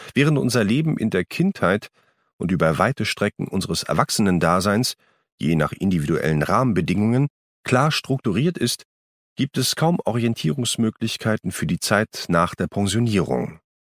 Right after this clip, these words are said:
Wir werden zwar versorgt mit Informationen und Beratungsangeboten zu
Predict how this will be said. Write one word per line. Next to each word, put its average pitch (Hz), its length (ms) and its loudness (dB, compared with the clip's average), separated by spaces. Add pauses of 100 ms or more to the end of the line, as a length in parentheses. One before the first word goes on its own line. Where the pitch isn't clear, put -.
(400)
Wir 80 280 0
werden 107 200 2
zwar 92 180 0
versorgt 95 520 2
mit 85 140 -2
Informationen 101 800 0
und - 300 -8
Beratungsangeboten 98 1160 0
zu - 240 -2